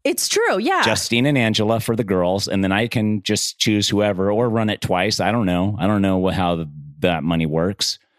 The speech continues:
Speaker 1: <laughs> I don't know either, but man, it was incredible. So I guess, well, we,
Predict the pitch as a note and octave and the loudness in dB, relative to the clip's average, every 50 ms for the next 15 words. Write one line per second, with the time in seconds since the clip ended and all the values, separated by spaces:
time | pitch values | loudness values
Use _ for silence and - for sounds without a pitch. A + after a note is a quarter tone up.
0 | _ _ - - - - _ - - D#4 - - - - D#4+ D#4+ - - D4 D#4 | _ _ -12 -12 -12 -8 _ -6 -6 -6 -8 -6 -6 -4 -4 -4 -4 -4 -4 -4
1 | D4+ _ C#4 D4 D4 - A#3+ - A#3+ - - B3 A#3 - - - - - - - | -4 _ -4 -4 -2 -2 -4 -4 -4 -2 -2 -2 -2 -2 -4 -12 -14 -12 -12 -14
2 | - - - D#4 G#4 A#4 G#4 E4+ C4 A3 D4 - - - D#4 E4 F#4+ G#4 G4+ - | -12 -4 -2 0 2 2 2 2 2 0 -2 -2 -2 -2 0 0 0 -2 -2 -2
3 | - F#4+ F4+ - E4+ F4 E4+ F4 C4 A3+ G#3+ C4+ C4+ - - F#4+ D#4 D4+ D4 - | -2 -2 -2 0 0 0 0 0 -2 -2 -2 -2 -2 -2 0 0 0 0 0 0
4 | - F#4+ C#4 F4 F4 F#4 - - - - B3+ D#4+ E4 D4+ B3+ D#4 D4+ D4+ | -2 -2 0 -2 -2 -2 -4 -6 -6 -4 -2 -2 -2 0 0 0 0 0